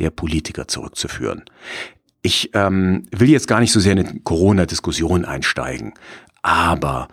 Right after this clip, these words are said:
wenn ich mir jetzt nach anderthalb Jahren nochmal den schwedischen Weg und die Zahlen anschaue,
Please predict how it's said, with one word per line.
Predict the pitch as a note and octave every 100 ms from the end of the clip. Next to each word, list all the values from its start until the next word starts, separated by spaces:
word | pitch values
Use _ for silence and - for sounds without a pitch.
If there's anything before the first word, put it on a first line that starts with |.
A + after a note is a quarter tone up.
| - - _
wenn | - G2+
ich | A2+
mir | A2+ A2 G#2 - -
jetzt | G#2+ - -
nach | F#2+ G2+ C#3 -
anderthalb | - B2 A#2 A2+ F#2+ F2+
Jahren | E2 F#2 C3 D3 C#3 A2+
nochmal | B2 A#2 A2+ G#2+ G2+
den | F#2 F2
schwedischen | - - A2 A#2 G2+ F2 D#2+
Weg | G#2 A#2+
und | - F2+
die | F#2
Zahlen | - D#3+ D3+ F2
anschaue, | - C2+ - C2+ D2+ D#3+